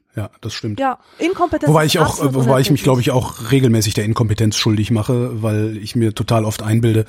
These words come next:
Speaker 1: "Ah, jetzt hab ich's kapiert. Okay."
Speaker 2: Mhm.
Speaker 1: Was ich dann natürlich nicht habe. Hat ja niemand.
Speaker 2: Naja, aber du, aber du tust dann nicht so, als wärst du jetzt der Spezialist für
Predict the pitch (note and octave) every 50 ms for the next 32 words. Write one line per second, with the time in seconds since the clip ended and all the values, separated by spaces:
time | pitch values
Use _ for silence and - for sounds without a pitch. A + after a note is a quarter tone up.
0 | - - - - - - F3 A3 F3 C3+ E3+ - - F3+ E3 - - - C#3 -
1 | - D#3 G#2 - - - - C#3+ - - C#3+ C3+ G2+ - _ _ _ _ _ _
2 | - _ _ _ _ _ A#3 A3+ A3+ A3 G#3+ G#3 G#3 G#3 - _ _ _ _ _
3 | - - - B2 A2+ A2 - - A#2 A2 G#2+ - B2 A2 G#2 G#2+ A2+ G2+ - G#2
4 | G2+ G2+ G2 F#2+ F#2 - _ _ _ _ - - G#2+ - G2+ F#2+ F#2 C#4+ D4+ F4
5 | F4+ F4 D4+ D4 D#4+ D4+ D#4 D#4 D#4 D4+ - - - - - C#4 D4 D#4 D4+ -
6 | D4 C#4+ - - - F4+ F4+ - - F4 D#4+ D#4 D4 - - D#4 D4+ C#4 C#4 C#4
7 | - D4 D4 - - D4+ C#4 C#4 - - C#4 C4 - - A3+ - - C#4 B3+ C4
8 | C#4 - - - C4 B3 A#3 A3+ G#3+ -